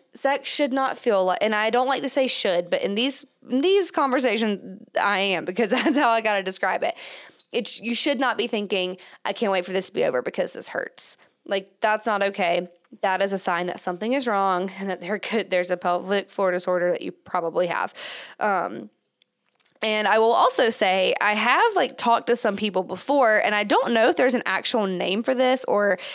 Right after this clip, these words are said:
if this is just, like, cause and effect, but I have talked to some people's whose husbands, and I don't know how they quantify, like,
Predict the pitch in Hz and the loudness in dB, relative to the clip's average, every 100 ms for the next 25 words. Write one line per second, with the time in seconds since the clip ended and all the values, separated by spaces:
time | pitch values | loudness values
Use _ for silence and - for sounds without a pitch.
0 | - - 196 196 - 196 196 190 175 - | -10 -6 -2 -2 -2 -4 -2 -2 -4 -2
1 | 170 170 - - _ _ - 185 190 185 | -2 -4 -8 -20 _ _ 0 2 2 0
2 | 180 185 190 226 254 240 269 392 349 - | -2 0 -2 0 2 2 2 2 2 0
3 | 226 240 240 220 202 208 - 226 214 - | 0 0 0 0 0 0 2 0 0 0
4 | 262 262 220 269 302 - - - - - | 0 2 2 2 0 -6 -12 -12 -8 -2
5 | 226 254 294 214 214 214 208 202 196 214 | 2 4 4 2 2 4 4 2 2 2
6 | 196 214 214 202 196 185 170 - | 2 2 2 2 4 2 0 -2